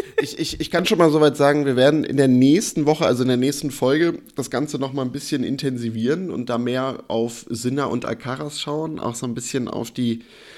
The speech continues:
Hintergründe, äh, warum wir eigentlich jetzt, äh, dieses Duell so in der Form bekommen haben und, äh, ja, was in den letzten Jahren passiert ist, äh, damit die beiden sich auch so entwickeln konnten. Da haben wir auch, äh, einen interessanten Gast.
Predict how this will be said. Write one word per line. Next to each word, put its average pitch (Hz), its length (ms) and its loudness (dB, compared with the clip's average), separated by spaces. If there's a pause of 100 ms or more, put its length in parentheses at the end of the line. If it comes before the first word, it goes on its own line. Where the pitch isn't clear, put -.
(300)
Hintergründe, 151 1200 6 (320)
äh, - 40 -10 (120)
warum 135 920 4
wir 147 240 4
eigentlich 143 480 2
jetzt, - 460 -2
äh, 127 240 0
dieses 139 400 -4
Duell 139 440 0
so 131 220 0
in 131 120 -2
der 127 140 0
Form 123 360 -2
bekommen 117 420 -4
haben 135 480 -4
und, 113 420 -10
äh, 107 280 -6 (580)
ja, 117 180 0
was 117 180 -4
in 135 80 -2
den 123 140 2
letzten 120 340 -2
Jahren 123 340 0
passiert 143 480 -2
ist, - 460 -4
äh, 117 300 4 (200)
damit 117 480 -4
die 123 60 -2
beiden 123 340 0
sich 120 180 -8
auch 110 120 -8
so - 140 -6
entwickeln 127 400 -6
konnten. 151 440 -6
Da 120 100 -6
haben 117 100 -6
wir 113 120 -6
auch, 110 240 -8
äh, 107 260 -6
einen 107 180 -8
interessanten 110 600 -8
Gast. 123 440 -4